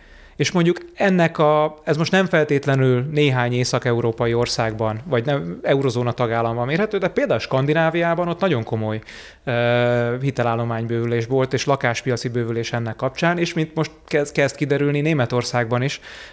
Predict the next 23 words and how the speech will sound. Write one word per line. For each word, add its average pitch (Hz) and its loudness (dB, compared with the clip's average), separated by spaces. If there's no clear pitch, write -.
azért 135 0
elég 139 2
sok 131 -6
ingatlan 117 -2
fejlesztő 110 -2
került 110 -6
gondba, 143 -4
mert 151 -4
mondjuk 127 0
a - -12
kereskedelmi 127 0
ingatlanok 117 -2
piacán 120 0
volt 127 2
egy 110 -4
komoly 110 -2
felfutás, 151 0
amire 127 0
ugye 117 0
mondjuk 117 -2
a 120 0
home 131 2
office 117 -4